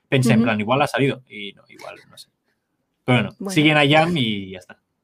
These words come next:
Speaker 2: Nos manda, eh, Jung Espinosa. ¿Cuál es el futuro de los investigadores barra reporteros? Yo creo que esta está respondida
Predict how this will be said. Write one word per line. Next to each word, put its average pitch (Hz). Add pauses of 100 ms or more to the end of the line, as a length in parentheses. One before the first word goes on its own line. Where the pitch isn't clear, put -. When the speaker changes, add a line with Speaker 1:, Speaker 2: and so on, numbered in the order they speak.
(1040)
Speaker 2:
Nos 214
manda, 262
eh, 214
Jung 240
Espinosa. 185 (380)
¿Cuál 254
es 311
el 311
futuro 240
de 226
los 220
investigadores 202
barra 185
reporteros? 185 (540)
Yo 202
creo 185
que 165
esta 185
está 180
respondida 170